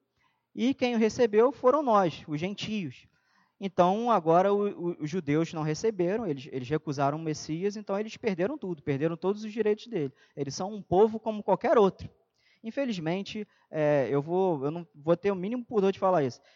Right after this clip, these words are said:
Infelizmente, noventa e nove por cento de todos os nossos colegas reformados pensam dessa forma, o que é uma grande, é, um grande equívoco.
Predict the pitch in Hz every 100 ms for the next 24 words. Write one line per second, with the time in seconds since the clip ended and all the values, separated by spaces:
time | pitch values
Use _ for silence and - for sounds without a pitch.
0 | _ 185 240 247 190 185 208 208 196 180
1 | 226 330 269 214 208 208 208 190 - 139
2 | 127 135 - _ 143 190 240 _ - 311
3 | 339 349 311 302 294 262 240 233 254 220
4 | - - - 233 220 196 151 147 165 170
5 | 143 147 170 139 127 - 156 170 156 156
6 | 170 - 123 113 117 _ _ _ _ -
7 | 240 220 196 208 - 190 190 143 143 156
8 | 151 - - _ _ - 147 135 123 117
9 | - _ 143 151 165 180 - - 226 139
10 | 110 _